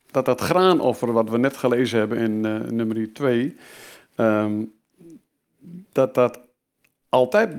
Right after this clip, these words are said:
erbij geofferd moet worden. Dan staat er in, eh, hoofdstuk vijftien van nummer, dan begin ik bij het eerste vers: "De Heere sprak tot Mozes, dubbele punt, spreek tot de Israëlieten en zeg tegen hen: wanneer u komt in het land dat ik u als woongebied geef,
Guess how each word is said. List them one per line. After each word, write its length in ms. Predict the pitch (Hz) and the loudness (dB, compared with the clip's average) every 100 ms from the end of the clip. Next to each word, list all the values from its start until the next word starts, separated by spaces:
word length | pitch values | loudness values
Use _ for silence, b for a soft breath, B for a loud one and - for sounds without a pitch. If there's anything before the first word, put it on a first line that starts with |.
| 123 | -4
erbij 300 | 123 127 123 | 2 4 2
geofferd 320 | 117 113 113 | 0 -2 -2
moet 140 | 117 104 | -2 0
worden. 300 | 95 107 113 | 0 0 -4
Dan 100 | 117 | -2
staat 280 | 151 147 | 2 2
er 120 | 139 127 | 0 -2
in, 260 | 120 117 | 0 0
eh, 200 | 110 104 | -2 -2
hoofdstuk 360 | 107 123 - 110 | -2 -2 -4 -4
vijftien 520 | - 156 160 147 135 | 0 0 2 0 0
van 120 | 120 | 2
nummer, 240 | 131 123 117 | 2 2 2
dan 260 | 113 110 | 2 0
begin 180 | 110 131 | -4 -2
ik 80 | 120 | 0
bij 100 | 117 | 0
het 120 | - | 0
eerste 280 | 131 123 117 | -2 -2 -4
vers: 300 | - 143 - | 0 0 0
"De 80 | 120 | 0
Heere 220 | 135 120 | 2 0
sprak 280 | - 156 147 | 0 -2 0
tot 140 | 117 | 0
Mozes, 380 | 131 139 117 117 | 2 2 0 -2
dubbele 240 | 127 117 | -2 -2
punt, 260 | 113 120 - B B B B B | -2 -2 -4 B B B B B
spreek 640 | - - 151 170 165 - - - | -14 -2 2 4 2 -6 -20 -2
tot 200 | 143 143 | 0 0
de 100 | 135 | 0
Israëlieten 640 | 127 - 113 123 143 143 | 0 0 2 2 2 2
en 80 | 123 | 2
zeg 220 | 147 143 | 0 -2
tegen 260 | - 131 131 | 0 0 2
hen: 140 | 131 | 2
wanneer 280 | 123 127 123 | 2 2 2
u 60 | 120 | 2
komt 260 | 160 160 | 2 2
in 100 | 123 | 0
het 100 | 113 | 0
land 300 | 120 120 143 | 2 2 2
dat 140 | 135 117 | 0 -2
ik 120 | 117 | -2
u 160 | 127 - | -2 0
als 280 | 117 107 | 0 0
woongebied 640 | - 117 151 160 104 107 - | -4 0 0 0 -6 -8 -4
geef, 520 | 110 127 170 - | -2 0 -2 -10